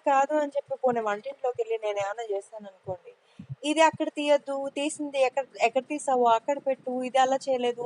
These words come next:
అది ఇలా చేయలేదు" అని ఏదో ఒక వంకలు పెడుతూనే ఉంటుంది. ఇలా కాదు, "నీ వంట నువ్వే చేసుకో, వచ్చేయ్"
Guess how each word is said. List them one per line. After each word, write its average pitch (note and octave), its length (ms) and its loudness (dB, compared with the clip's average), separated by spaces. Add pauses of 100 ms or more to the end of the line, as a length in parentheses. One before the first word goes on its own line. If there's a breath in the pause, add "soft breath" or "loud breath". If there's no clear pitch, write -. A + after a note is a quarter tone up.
అది A#3 240 2
ఇలా B3+ 200 0
చేయలేదు" A#3+ 380 -4
అని A#3 240 -6
ఏదో A3+ 200 0
ఒక B3+ 200 -2 (280)
వంకలు G3+ 300 -6
పెడుతూనే A3+ 480 -10
ఉంటుంది. G3+ 320 -14 (540 loud breath)
ఇలా D4+ 200 6 (100)
కాదు, C#4 280 4
"నీ B3+ 180 -2
వంట A#3 280 0
నువ్వే B3+ 340 2
చేసుకో, C4+ 440 2
వచ్చేయ్" C4+ 400 2